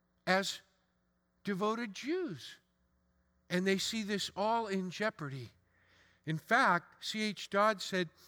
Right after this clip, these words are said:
"What we have here is a dangerous picture of the King of Israel acclaimed as he rides in triumph into his capital city,"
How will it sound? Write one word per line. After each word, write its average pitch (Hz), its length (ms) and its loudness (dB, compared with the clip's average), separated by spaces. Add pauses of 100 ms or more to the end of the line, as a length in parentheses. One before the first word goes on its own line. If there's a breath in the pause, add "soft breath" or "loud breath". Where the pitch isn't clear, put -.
(180 soft breath)
"What 175 180 0
we 190 140 2
have 240 280 6
here 196 240 -2
is 160 120 -4
a 160 80 -2
dangerous 277 840 0 (120)
picture 220 420 -4
of 165 140 -4
the 170 80 0
King 294 340 -2
of 277 100 0
Israel 175 520 0
acclaimed 220 840 4 (560)
as 151 220 0
he 170 100 -2
rides 196 480 2
in 202 200 -2
triumph 190 600 0
into 156 220 -4
his 151 200 -4
capital 175 580 -4
city," 151 500 -4